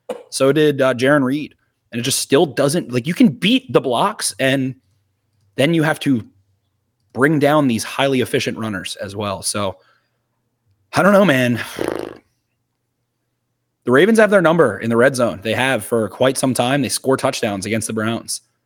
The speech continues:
So I'm seeing this being a three touchdown day for the Ravens offense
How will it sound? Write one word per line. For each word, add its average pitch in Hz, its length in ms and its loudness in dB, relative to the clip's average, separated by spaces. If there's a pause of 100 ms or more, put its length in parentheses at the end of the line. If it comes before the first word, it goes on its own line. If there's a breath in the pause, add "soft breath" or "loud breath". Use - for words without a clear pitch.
(120)
So 101 560 -2 (720)
I'm 113 100 -4
seeing 170 260 4
this 143 140 2
being 135 460 4 (1080)
a 131 100 2
three 147 320 2
touchdown 139 680 0 (220)
day 123 240 2
for - 100 -4
the 123 100 2
Ravens 120 320 2
offense 120 640 0